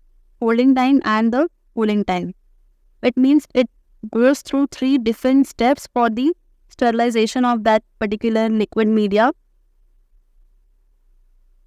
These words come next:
So the correct answer for this batch sterilization will be three phases. It requires the complete three phases like heating, holding, and then cooling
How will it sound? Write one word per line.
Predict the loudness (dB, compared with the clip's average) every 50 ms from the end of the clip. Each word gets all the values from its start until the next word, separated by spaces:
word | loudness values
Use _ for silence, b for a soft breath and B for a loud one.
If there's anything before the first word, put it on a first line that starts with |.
| _ _ _ _
So | -4 -2
the | 0 0 0
correct | 0 0 0 0 0 0
answer | 0 0 0 0 -2 -2 -2
for | -2 -2 -2 -2
this | -2 -4 -4 -2
batch | 0 0 0 0
sterilization | -2 -4 -4 -2 -2 -2 -2 -2 -2 -4 -4 -4 -4 -2 -2
will | -2 -2 -2
be | -2 -2 -4 -4 -6 _ _ _ _ _ _ _ _ _ _ _ _ _ _ _
three | -6 -4 -2 -2 -2
phases. | -2 0 0 0 0 0 0 0 0 -2 -6 -16 _ _ _ _ _ _ _ _ _ _ _
It | -2 -2 -2 -2 -4 -6 -2
requires | -2 -2 -2 -2 0 2 4 4 2 0 -2 _ _ _ _ _ _ -8
the | -8 -4
complete | 0 0 0 2 0 0 0 0 -2 -2 -2
three | -4 -4 -2 -2 -2 -2
phases | -2 -2 -2 0 0 0 0 0 -2 -4 _ _ _ _ _ _ _ _ _ _ _ _ _ _ _ _ _ _ _ _ _ _ _ _ _ _ -4
like | 0 2 2 2 0
heating, | -2 -6 -4 -4 -2 -2 -2 0 0 0 0
holding, | 0 -2 -2 -2 0 0 0 0 0
and | 0 -2 -2
then | 0 0 -2 -2
cooling | -2 -4 -4 -2 -2 -2 -2 -2